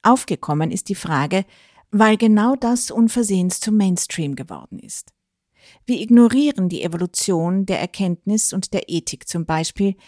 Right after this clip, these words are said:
indem wir unsere Vorfahren dafür verurteilen, dass sie unseren MeToo-Ansprüchen nicht gerecht wurden. Die deutsche Schriftstellerin und Journalistin Angelika Overath schrieb dazu:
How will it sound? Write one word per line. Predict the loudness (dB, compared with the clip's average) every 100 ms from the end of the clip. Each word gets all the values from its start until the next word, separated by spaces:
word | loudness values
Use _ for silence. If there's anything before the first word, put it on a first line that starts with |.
| _ _ 0
indem | 2 6 6
wir | 4
unsere | 2 2 0
Vorfahren | -2 0 0 2 0 2 0
dafür | 0 0 0 -2
verurteilen, | -2 -4 -2 -2 -2 -2 0 0 -4 _ _ _
dass | -2 -2
sie | 0
unseren | 2 2 4 4
MeToo-Ansprüchen | 4 0 -4 -4 -2 -4 -6 -8 -4 -2
nicht | -2 -2
gerecht | -4 -4 -6 -8
wurden. | -14 -14 -20 -20 _ _ _ _ _ _ _ -8
Die | 0
deutsche | 2 2 0
Schriftstellerin | 0 -2 -2 -4 0 0 2 2
und | 2 2
Journalistin | 2 2 0 -2 0 0
Angelika | 0 -2 0 -2 -2 -4 -4
Overath | -2 -2 -2 -2 -2 -4
schrieb | -4 -2 -4 -4
dazu: | -4 -4 -2 -2